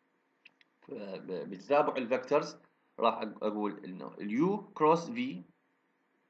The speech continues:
وأخلي الإشارة هاي اللي هي سالبة أو موجبة، وأخلي اليو كروس دبليو. راح يكون عندي هنا متجه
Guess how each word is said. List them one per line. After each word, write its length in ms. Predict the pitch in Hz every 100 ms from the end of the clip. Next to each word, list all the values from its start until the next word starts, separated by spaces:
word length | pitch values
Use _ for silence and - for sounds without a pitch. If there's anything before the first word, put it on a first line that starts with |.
| -
وأخلي 480 | 104 85 - 117
الإشارة 420 | 110 92 - 113 110 104
هاي 100 | 101
اللي 280 | 98 101
هي 400 | 101 98 95 - -
سالبة 560 | - 107 98 95 95 92
أو 140 | 92
موجبة، 580 | 101 135 147 143 170 170 - _ _ _ _ _ _ -
وأخلي 480 | 107 104 120 117 117
اليو 600 | 110 123 147 156 156 156 - _ _ _ _ _ _
كروس 520 | - 120 117 120 - -
دبليو. 360 | 104 104 - - _ _ _ _ _ _ _ _ _ -
راح 140 | -
يكون 180 | 110 113
عندي 180 | 104 98
هنا 300 | 92 82 - _ _ _
متجه 640 | - 135 - 170 214 220